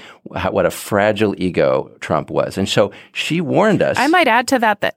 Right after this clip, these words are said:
Speaker 2: when he s-, when she said he's a puppet, you know, that, you know, which,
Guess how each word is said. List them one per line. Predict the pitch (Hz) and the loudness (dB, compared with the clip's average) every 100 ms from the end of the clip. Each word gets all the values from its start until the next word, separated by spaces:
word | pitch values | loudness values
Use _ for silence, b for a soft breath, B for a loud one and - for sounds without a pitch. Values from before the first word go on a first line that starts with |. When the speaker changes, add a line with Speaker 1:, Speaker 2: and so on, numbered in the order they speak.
| - | -2
Speaker 2:
when | 220 233 | 0 2
he | 233 | 0
s-, | - - | 0 -2
when | 214 | -2
she | 202 208 | -2 -2
said | - 196 | 0 0
he's | 196 | -2
a | 196 | -2
puppet, | 208 208 - - - _ | -2 -2 -4 -8 -12 _
you | - 190 | -4 0
know, | 175 185 B B B B - | 2 0 B B B B -4
that, | 190 208 - | -2 -2 -4
you | 123 202 | -6 0
know, | 202 | 2
which, | 190 196 | 2 -2